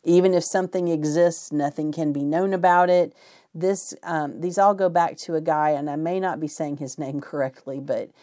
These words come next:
hi-, Gor-, Gorgias or Gorgias, G O R G I A S. And he wrote,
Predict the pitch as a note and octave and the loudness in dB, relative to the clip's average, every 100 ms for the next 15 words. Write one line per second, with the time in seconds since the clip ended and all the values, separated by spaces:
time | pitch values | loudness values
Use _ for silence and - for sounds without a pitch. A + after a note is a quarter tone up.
0 | _ _ - - E3 D#3 F3+ F#3+ F3+ D#3+ | _ _ -12 -10 -4 4 4 4 -2 0
1 | F#3+ G3+ F3 D#3+ C3+ F#2 - - C3+ C#3+ | 2 2 2 0 0 -2 -8 -8 -6 -2
2 | D3 D3 C3+ A#2 E2 - - - D3 D3+ | -2 -2 -4 -4 -4 -6 -12 -14 -12 -8
3 | D#3 A2 D3+ - C#3+ D3 C#3+ C3+ D3+ D#3 | -2 0 0 0 0 0 -2 -4 -4 -4
4 | C#3 C#3 C#3 - C#3 - C#3 B2 - - | -4 -2 -4 -4 -6 -6 -6 -6 -8 -14
5 | - _ _ _ _ C#3+ C#3 D#3 D3 D#3 | -18 _ _ _ _ -6 -2 0 4 4
6 | E3+ - | 2 -2